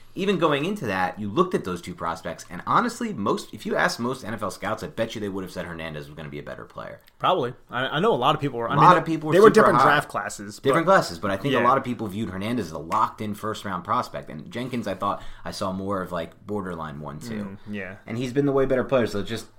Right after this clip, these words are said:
Speaker 1: Packers, again, winning on the line. But I agree with that pick. I like that pick. At thirty overall here, with the third to last pick of the first round, it's the Buffalo Bills here, who are in a really good spot. They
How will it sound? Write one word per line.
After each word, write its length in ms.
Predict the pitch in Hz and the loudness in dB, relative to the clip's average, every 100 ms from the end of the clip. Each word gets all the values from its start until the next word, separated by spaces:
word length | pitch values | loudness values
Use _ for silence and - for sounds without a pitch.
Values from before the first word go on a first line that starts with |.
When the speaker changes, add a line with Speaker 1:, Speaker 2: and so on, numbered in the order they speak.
| - | -2
Speaker 1:
Packers, 360 | 110 113 113 | -2 0 -2
again, 360 | 95 101 92 78 | -2 -2 -4 -6
winning 240 | 95 90 | -6 -4
on 100 | 82 | -6
the 80 | 78 | -6
line. 280 | 76 87 82 | -4 -4 -2
But 80 | 95 | 0
I 80 | |
agree 200 | 107 90 | 0 0
with 80 | 92 | -4
that 160 | 82 80 | -4 -6
pick. 160 | 87 | -6
I 60 | 82 | -4
like 260 | 80 87 87 | -4 -4 -4
that 200 | 78 - | -8 -8
pick. 220 | 82 78 - - _ - - - 117 | -10 -10 -16 -20 _ -20 -20 -8 -4
At 100 | 110 | 2
thirty 360 | 143 143 160 | 6 8 8
overall 400 | 147 131 120 120 | 8 8 8 6
here, 260 | 120 127 123 | 4 2 0
with 140 | 104 | -2
the 80 | 78 | -8
third 240 | - 113 | -4 -2
to 80 | 113 | -2
last 280 | 107 104 - | 0 -2 -4
pick 200 | - 101 | -8 -6
of 40 | |
the 60 | 101 | -6
first 320 | - 101 101 | -4 -6 -4
round, 320 | 104 104 104 | -2 -2 -4
it's 140 | - - | -8 -14
the 80 | - | -12
Buffalo 500 | - 98 - 92 87 | -4 -4 -4 -6 -6
Bills 400 | 82 90 92 - | -6 -6 -6 -6
here, 280 | 92 92 - - | -6 -6 -10 -18
who 120 | - 104 | -4 0
are 80 | |
in 60 | 101 | 0
a 60 | 92 | -2
really 340 | 90 107 104 | 2 4 4
good 220 | 101 101 | 2 -2
spot. 460 | - - 92 98 | -4 0 2 2
They 60 | - | -2